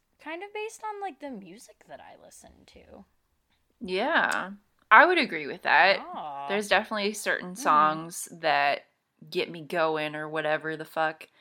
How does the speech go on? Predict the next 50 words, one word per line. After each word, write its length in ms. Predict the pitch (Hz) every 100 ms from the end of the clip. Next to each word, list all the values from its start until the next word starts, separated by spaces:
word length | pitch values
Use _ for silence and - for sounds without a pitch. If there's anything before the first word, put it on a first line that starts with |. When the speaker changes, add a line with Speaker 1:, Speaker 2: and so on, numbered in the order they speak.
| _
Speaker 2:
So, 580 | - 226 202 185 180 - -
also, 600 | 208 277 202 165 160 - -
Speaker 1:
Mm-hmm. 100 | 165
Speaker 2:
the 340 | 196 180 175
reason 340 | 175 269 277 254
why 400 | 175 156 156 -
Aladdin 420 | - 160 156 156 156
keeps 240 | 165 -
saying 220 | 175 151
before 340 | 165 - 160 156
is 160 | 156
because 300 | - - 165
I 200 | 165 170
fucked 360 | 170 160 135 -
up, 220 | 85 90 _
and 380 | - 147 143 143 - 571
<laughs> 140 | 571
we're 220 | 539 233 208 - - - 202
Speaker 1:
Yeah, 40 | 247
Speaker 2:
recording 400 | 285 202 180 180
this 140 | 165
the 60 | -
Speaker 1:
sorry. 100 | -
Speaker 2:
second 360 | 214 226 208
Speaker 1:
I 40 | 285
Speaker 2:
time, 220 | 233 196 170
Speaker 1:
shouldn't 180 | 160 220
have 80 |
said 240 | - 208 180
that, 140 | 160
Speaker 2:
so 200 | 160 175 196
Speaker 1:
but 80 |
yeah. 240 | 208 147 180 - -
<laughs> 200 | 220 -
Speaker 2:
No, 240 | 311 453
you're 240 | 440 - 226
fine. 260 | 226 208
It's 160 | 220 -
all 180 | 226 240
good. 420 | 226 240 214 170 160 - -
Speaker 1:
<laughs> 260 | - 190
Speaker 2:
Behind 680 | 180 202 247 196 190 202 208
the 80 | 233
scenes, 640 | 233 - 208 208 180 160
B 260 | 151 170 190
T 340 | - 190 190
S 440 | 156 170 196 202 -
for 180 | 190
the 160 | 180 165
listeners. 960 | 160 196 - 165 147 143 147 185 -